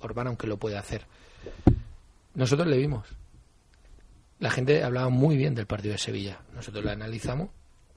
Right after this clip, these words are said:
y jugó muy bien, con una personalidad terrible. <laughs> Y,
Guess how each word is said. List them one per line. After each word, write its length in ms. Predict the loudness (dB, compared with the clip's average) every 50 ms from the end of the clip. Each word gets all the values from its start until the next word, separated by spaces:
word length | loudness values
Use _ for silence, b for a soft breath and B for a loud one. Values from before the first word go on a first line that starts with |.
| _ _ -20 -20 -20 -16 -12
y 40 | -10
jugó 200 | -8 -6 -4 -4
muy 160 | -4 -4 -4
bien, 140 | -4 -6 -8
con 140 | -8 -8 -8 -6
una 60 | -6
personalidad 500 | -4 -4 -6 -6 -6 -6 -6 -4 -4 -4
terrible. 440 | -4 -6 -4 -4 -6 -6 -8 -10 -16 _ _ _ _ _ _ _ _ _ -10
<laughs> 200 | -8 -8 -8 -8
Y, 120 | -12